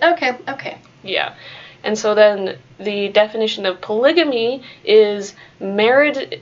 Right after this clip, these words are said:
Speaker 2: marriage in which a spouse of either sex may have more than one mate at the same time.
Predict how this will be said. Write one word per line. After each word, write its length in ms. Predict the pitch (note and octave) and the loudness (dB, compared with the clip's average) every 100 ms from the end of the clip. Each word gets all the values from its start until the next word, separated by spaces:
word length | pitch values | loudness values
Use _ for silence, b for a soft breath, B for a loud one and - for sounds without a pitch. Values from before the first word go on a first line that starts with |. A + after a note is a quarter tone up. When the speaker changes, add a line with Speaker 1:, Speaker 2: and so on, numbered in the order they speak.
| _ | _
Speaker 2:
marriage 680 | - G3+ A3+ C#4 A#3 A3+ A3 | -10 -2 2 4 4 4 2
in 220 | - G#3+ | -2 0
which 160 | G#3+ G#3 | 0 0
a 80 | G3+ | -4
spouse 560 | - G#3 G#3+ C#4 - | -2 0 2 0 -4
of 340 | - G#3 G#3 G3 | 2 4 4 2
either 340 | - G#3+ C#4 | 0 0 -2
sex 340 | C#4 A3 A3 A#3 | -2 -2 -2 -2
may 160 | G#3 | -6
have 420 | G#3 G3+ G3 - - | -2 -2 -2 -10 -14
more 500 | G#3 G3+ G#3+ B3 B3+ | -6 0 2 2 0
than 280 | A#3 G#3+ | -2 -2
one 360 | F#3+ G#3 A3+ A3 | -2 0 0 -2
mate 280 | F#3 F#3 F#3 | -2 -2 -2
at 160 | F#3 F#3 | -6 -6
the 80 | |
same 340 | F#3+ F#3 C3 - | -8 -6 -6 -6
time. 500 | - C#3+ C#3 - | -6 -4 -4 -8